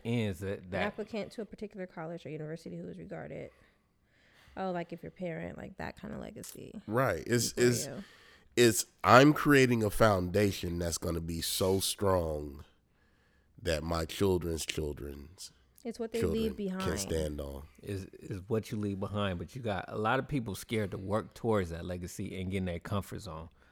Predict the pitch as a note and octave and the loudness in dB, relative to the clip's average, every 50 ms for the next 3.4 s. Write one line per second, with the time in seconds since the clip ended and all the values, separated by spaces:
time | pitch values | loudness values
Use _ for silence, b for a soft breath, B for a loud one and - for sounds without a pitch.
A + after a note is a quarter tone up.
0 | _ _ - G2 E2 D2+ A#2 B2+ C#3+ D3+ D#3 D3 - - - D3 C3+ C3+ C3+ B2+ | _ _ -4 -4 -2 0 2 4 6 6 6 4 4 4 4 6 6 8 8 6
1 | A#2 G#2+ G#2 G#2 A2 G#2 G2 G#2+ G#2+ G#2+ G2+ G2 F#2 F#2 F2+ - E2 - F#2 F#2 | 6 4 4 4 4 4 2 2 0 0 2 0 0 0 -2 -4 -4 -4 -2 -2
2 | - - b b b b b b b - A2 A#2 C3 C3 B2+ B2+ - C3+ C3 A#2+ | -4 -4 b b b b b b b 2 4 6 6 6 4 4 4 2 2 2
3 | - D3 B2+ - D3+ B2+ A#2+ | 2 0 0 4 4 2 2